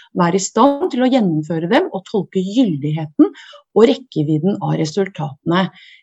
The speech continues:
Ja, Karoline, hva, hva tenker du om dette sitatet fra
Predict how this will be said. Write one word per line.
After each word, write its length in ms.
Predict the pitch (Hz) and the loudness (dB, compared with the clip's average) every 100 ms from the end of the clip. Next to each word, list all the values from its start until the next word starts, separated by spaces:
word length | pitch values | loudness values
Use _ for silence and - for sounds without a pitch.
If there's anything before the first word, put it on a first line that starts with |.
| - | -2
Ja, 260 | 208 208 285 | 4 6 6
Karoline, 560 | 285 302 311 311 330 440 | 6 8 10 10 8 4
hva, 220 | 208 220 - | 2 2 0
hva 160 | 180 233 - | -4 -4 -6
tenker 720 | - 403 262 165 - 175 196 | -4 4 4 4 -4 0 4
du 140 | 294 - | 4 4
om 320 | 196 226 302 311 | 2 4 6 6
dette 320 | 294 - 226 | 4 0 -4
sitatet 880 | 233 311 - 185 175 175 - 302 - | -2 -6 -4 -2 -2 -4 -2 -2 0
fra 300 | 202 214 | 2 6